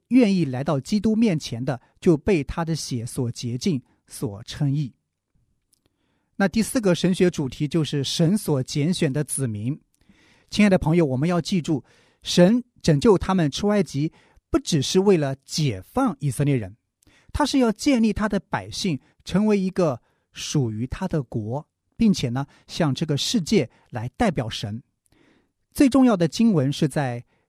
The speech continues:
第四章二十二到二十三节，神告诉法老说：“以色列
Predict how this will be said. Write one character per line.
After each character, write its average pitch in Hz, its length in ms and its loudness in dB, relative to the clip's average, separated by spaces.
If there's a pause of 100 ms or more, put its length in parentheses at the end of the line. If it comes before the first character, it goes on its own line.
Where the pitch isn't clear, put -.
(100)
第 196 100 0
四 190 200 0
章 160 260 0 (160)
二 170 120 2
十 - 140 0
二 165 180 2
到 147 160 -2
二 - 140 -4
十 160 140 -2
三 202 240 2
节， 120 340 -8 (600)
神 180 420 4 (140)
告 214 160 4
诉 170 200 0
法 151 220 -2
老 156 120 0
说 160 300 0 (380)
：“以 170 100 0
色 196 160 2
列 226 260 6